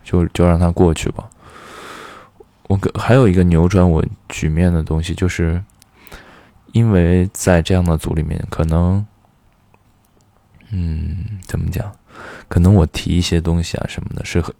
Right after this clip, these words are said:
是容易实现的啊。我提一些建议啊，包括一些我的想法，是有可能实现的。嗯，我就，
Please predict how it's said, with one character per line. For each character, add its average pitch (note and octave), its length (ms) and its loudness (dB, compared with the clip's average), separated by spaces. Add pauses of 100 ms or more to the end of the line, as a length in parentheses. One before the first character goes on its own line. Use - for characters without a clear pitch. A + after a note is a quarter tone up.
(120)
是 - 140 0
容 E2 240 2
易 F#2+ 80 2
实 E2+ 240 -4
现 F#2 300 -2
的 - 500 -16
啊。 E2 100 -10 (520)
我 - 80 -6
提 - 160 -8
一 D#2+ 40 -4
些 E2+ 140 -2
建 E2+ 320 2
议 D2+ 160 -2
啊， E2+ 260 -6
包 D#2 140 -4
括 D#2 260 -6 (260)
一 - 80 -6
些 F2 140 -2
我 E2 140 2
的 D2+ 100 -2
想 E2+ 300 -8
法， - 340 -10 (640)
是 - 200 -4
有 E2+ 140 2
可 G2+ 220 -6
能 - 180 -8
实 - 200 -8
现 - 160 -8 (120)
的。 G2 80 -20 (1200)
嗯， F2+ 360 -2
我 E2+ 100 -2
就， F2 120 0